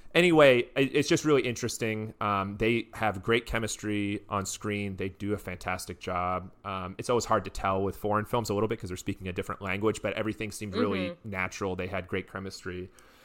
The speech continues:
Speaker 1: Um, another little interesting thing I mentioned, you know, Eli, the,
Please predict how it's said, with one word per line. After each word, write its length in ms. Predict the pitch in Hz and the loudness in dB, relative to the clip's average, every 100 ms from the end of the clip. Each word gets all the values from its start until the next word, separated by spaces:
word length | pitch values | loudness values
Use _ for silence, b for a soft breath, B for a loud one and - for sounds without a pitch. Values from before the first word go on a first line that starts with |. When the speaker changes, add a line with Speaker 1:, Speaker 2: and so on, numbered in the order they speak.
| b b | b b
Speaker 1:
Um, 300 | 113 110 107 b b _ _ | 2 2 0 b b _ _
another 540 | 143 151 196 190 165 - | 2 6 6 6 4 4
little 560 | 135 143 135 127 120 - | 2 4 4 2 0 -4
interesting 420 | 143 131 - 131 | -6 -4 -6 -6
thing 280 | 104 127 117 | -4 -4 -2
I 120 | 110 | -2
mentioned, 500 | 110 110 - 107 101 | -2 -4 -4 -6 -6
you 80 | 98 | -4
know, 220 | 104 95 - | -2 -2 0
Eli, 440 | 113 101 95 95 | 2 2 2 2
the, 100 | 92 | -2